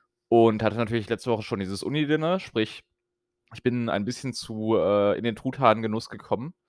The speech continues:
Wobei, es gilt natürlich immer, das Wichtigste sind ja die Beilagen. Das weiß man ja. Also der, das Kartoffelpüree und natürlich vor allem die Füllung, die, ähm, das sind natürlich tolle Sachen.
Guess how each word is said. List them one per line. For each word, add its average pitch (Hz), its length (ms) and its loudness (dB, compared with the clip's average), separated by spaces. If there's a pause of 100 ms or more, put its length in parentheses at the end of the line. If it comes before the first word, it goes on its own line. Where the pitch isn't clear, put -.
(720)
Wobei, 104 720 4
es 120 120 -10
gilt 147 160 0
natürlich 127 360 -4
immer, 117 240 2
das 110 180 -4
Wichtigste 113 400 -6
sind 95 160 -4
ja 104 60 2
die 95 100 -2
Beilagen. 82 640 -4 (100)
Das - 340 -14
weiß 73 200 -8
man 90 120 -8
ja. 71 220 -10 (120)
Also 98 500 -4 (120)
der, 90 360 -2 (160)
das - 120 -20
Kartoffelpüree 107 800 -4
und 98 200 -4
natürlich 131 280 -6
vor 95 120 -2
allem 120 100 -4
die 104 100 -6
Füllung, 107 460 -8
die, 87 380 -10 (880)
ähm, 85 300 -4
das 90 120 -8
sind 110 80 -10
natürlich 92 240 -8
tolle 87 200 -6
Sachen. 90 580 -10